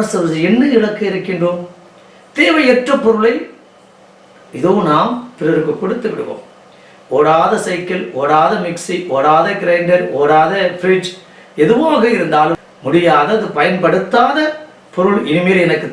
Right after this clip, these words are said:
தேவையா? நினைத்து பார்ப்பான், அன்புமிக்குள்ளே, இவ்வளவு நாட்களாக நான் பயன்படுத்தாத அல்லது உடுத்தாத உடை எனக்கு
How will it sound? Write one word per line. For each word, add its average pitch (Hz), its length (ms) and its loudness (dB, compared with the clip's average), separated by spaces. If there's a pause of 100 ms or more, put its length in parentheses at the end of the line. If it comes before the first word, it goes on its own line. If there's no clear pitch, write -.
தேவையா? 139 360 -2 (920)
நினைத்து 320 260 0
பார்ப்பான், 202 380 0
அன்புமிக்குள்ளே, 165 500 -2 (440)
இவ்வளவு 196 460 2
நாட்களாக 165 720 -4
நான் 180 220 -4
பயன்படுத்தாத 151 920 0
அல்லது 170 240 0
உடுத்தாத 151 720 0
உடை 170 300 0
எனக்கு 143 300 -2